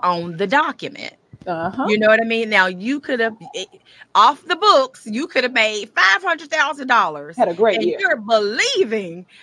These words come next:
Speaker 1: that, that those stats, you proud of yourself, those stats are going to help you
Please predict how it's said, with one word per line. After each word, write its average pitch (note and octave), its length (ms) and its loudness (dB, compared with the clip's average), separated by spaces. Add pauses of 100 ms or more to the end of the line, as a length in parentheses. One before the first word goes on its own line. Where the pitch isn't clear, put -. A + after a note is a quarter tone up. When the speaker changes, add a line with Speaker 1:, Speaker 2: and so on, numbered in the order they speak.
Speaker 1:
that, F#3 440 -2
that F4+ 440 -2
those D4+ 580 -4
stats, D#4+ 480 -4
you D4+ 140 -12
proud G4+ 400 0
of C#4+ 40 -12
yourself, G3 460 -12 (300)
those D#4+ 440 -2
stats - 380 -6
are B3+ 100 -10
going C4 340 -8
to A#3 120 -14
help D#4+ 320 -12
you G#3+ 400 -14